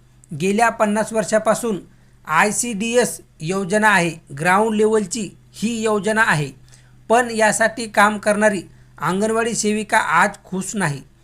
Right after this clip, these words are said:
असं अंगणवाडी सेविका म्हणाली. अंगणवाडी सेविका पुढे म्हणाली की, "आमची मागणी आहे की आमच्या मानधनामध्ये वाढ व्हावी. तुम्हाला विचार करता आला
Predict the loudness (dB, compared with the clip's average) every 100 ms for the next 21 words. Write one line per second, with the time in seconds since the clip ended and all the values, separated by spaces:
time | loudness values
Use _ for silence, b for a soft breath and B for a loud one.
0 | b b b -2 -2 2 2 2 2 0
1 | 0 0 -4 -4 0 0 0 -2 -4 -8
2 | _ _ _ _ _ _ _ _ _ _
3 | b b b b -4 -2 0 2 2 2
4 | 0 -2 0 0 0 0 0 0 -2 -2
5 | -4 -6 -8 -10 b b b -2 0 0
6 | -2 0 2 4 2 2 2 0 -4 -6
7 | -8 -12 -4 -2 0 0 2 2 0 0
8 | 0 0 -2 -2 -2 2 2 2 0 -2
9 | -6 -14 b b -10 -6 0 4 4 2
10 | -2 -2 0 -4 -2 2 4 4 4